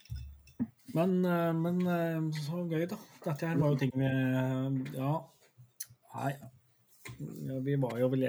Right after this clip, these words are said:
vi var vel egentlig i feil region og alt mulig, men, eh, og så er det ikke så godt å vite, men at det var et refill sherryfat, tror jeg jo kanskje at vi har rett i.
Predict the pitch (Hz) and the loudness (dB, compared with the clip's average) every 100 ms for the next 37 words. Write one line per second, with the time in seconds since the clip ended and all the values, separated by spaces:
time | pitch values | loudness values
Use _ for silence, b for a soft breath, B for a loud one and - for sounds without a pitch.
0 | 123 127 123 117 127 123 110 117 131 127 | 2 0 0 -2 -2 -2 -2 -4 -2 0
1 | 123 117 113 120 117 123 117 120 123 123 | 0 -2 -4 -2 -2 0 0 0 0 0
2 | 139 117 131 135 131 131 127 127 131 127 | 0 4 6 6 6 6 6 4 4 2
3 | 127 120 _ _ - - - _ _ - | 0 -2 _ _ -20 -20 -20 _ _ -10
4 | - - - - 135 131 151 131 - 135 | -10 -10 -16 -12 -8 -6 0 0 0 0
5 | 123 131 135 139 127 143 135 139 143 139 | -2 -2 -4 -2 0 0 0 2 4 6
6 | 139 131 - 139 123 110 117 139 139 117 | 6 4 0 -4 -2 -2 0 0 0 -2
7 | 113 139 131 123 117 123 143 151 - - | 0 -2 -2 -2 -2 -4 -4 -6 -10 -10
8 | 127 110 113 120 127 131 113 120 117 127 | -4 -4 -2 -2 -2 -2 -2 -4 -4 -2
9 | 123 123 - 170 | 0 0 0 0